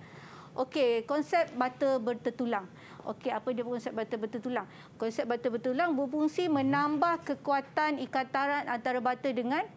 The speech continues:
mortar. So, tertulang dipasang di tengah-tengah sambungan bata dan mortar bagi mengelakkan berlakunya keretakan pada bahagian tersebut serta mencegah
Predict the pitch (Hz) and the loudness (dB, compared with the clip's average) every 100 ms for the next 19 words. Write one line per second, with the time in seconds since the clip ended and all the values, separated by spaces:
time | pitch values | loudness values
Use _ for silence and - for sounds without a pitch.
0 | - 226 220 - 208 - - - - - | -8 -6 -4 -4 -4 -8 -20 -20 -18 -20
1 | - 277 269 240 247 254 285 262 - 262 | -4 -2 0 0 2 2 2 2 2 0
2 | - 359 370 320 311 294 285 302 311 302 | 4 2 4 2 2 0 2 0 2 2
3 | 277 277 277 285 269 277 311 302 285 269 | 2 2 2 2 2 0 0 2 2 2
4 | 285 277 359 349 262 240 269 254 254 262 | 2 2 2 4 2 2 0 2 2 2
5 | - 262 247 240 269 277 277 240 226 - | 0 0 0 0 0 0 0 0 0 -2
6 | - 269 247 240 226 220 220 269 262 240 | 0 0 2 0 2 0 0 0 0 -2
7 | 226 233 - 294 262 262 285 247 254 226 | -2 0 0 0 0 0 0 -2 -2 0
8 | 349 | 0